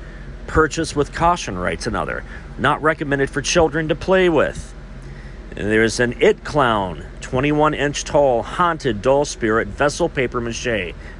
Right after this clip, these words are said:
paranormally active and creepy A F, nineteen dollars. Or the haunted spirit doll, spirit vessel, supernatural, paranormal active, possessed doll, thirty-nine dollars. There's the Corn Man,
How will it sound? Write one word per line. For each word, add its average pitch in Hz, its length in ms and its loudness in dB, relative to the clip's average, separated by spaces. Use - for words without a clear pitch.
paranormally 147 680 2
active 120 440 0
and 95 80 -12
creepy 135 540 -4
A 117 240 0
F, - 460 -6
nineteen 110 420 -2
dollars. 120 580 0
Or 131 100 4
the 123 80 4
haunted 160 380 0
spirit 160 420 4
doll, 107 260 2
spirit 143 440 0
vessel, 127 280 0
supernatural, 131 640 -2
paranormal 127 560 -2
active, 110 500 0
possessed 131 640 2
doll, 107 320 2
thirty-nine 107 560 -2
dollars. 127 560 0
There's 113 320 4
the 131 160 2
Corn 147 500 2
Man, 101 460 0